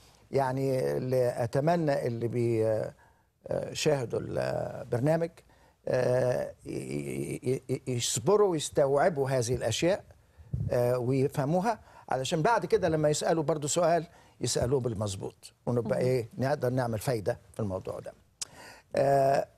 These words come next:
Speaker 1: ده الحاجة اللي عاوز أقولها في البداية، أن الخلطة. آه، الحاجة التانية إن، آه، الأعراض بتاعة القلب في أعراض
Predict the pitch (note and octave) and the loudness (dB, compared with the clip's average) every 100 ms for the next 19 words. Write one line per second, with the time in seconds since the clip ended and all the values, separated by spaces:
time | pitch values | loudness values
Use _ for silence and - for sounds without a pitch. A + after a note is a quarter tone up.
0 | _ - C#3+ C3+ D#3+ C3 B2+ A#2 B2 B2 | _ -2 0 0 -2 0 0 0 0 0
1 | C3 A#2+ A2+ G#2 A2+ D3+ D3+ D3 - A#2 | 0 0 -2 -2 2 4 2 0 -4 -2
2 | A#2 G#2+ C#3 B2 - - - - - - | -2 -2 -4 -4 -8 -12 -16 -16 -18 -4
3 | - D3+ D3+ D#3+ C3 B3 C#4+ - F3+ E3 | 2 4 4 0 0 0 0 0 0 0
4 | D#3 - C3 B2+ B2+ B2+ B2 - _ - | -2 0 0 2 0 0 -4 -14 _ -20
5 | - - - C#2 - C3 C3+ C#3 D3+ G#3 | -6 -2 0 0 0 -2 0 2 4 4
6 | A3+ A3+ - _ _ _ C3 E3+ D#3 C#3+ | 4 0 -20 _ _ _ 0 0 0 -2
7 | - C3+ B2 B2+ _ _ _ _ _ - | 0 -2 -2 -6 _ _ _ _ _ 0
8 | G3 D#3+ C#3 C#3+ E3 | 2 4 2 4 2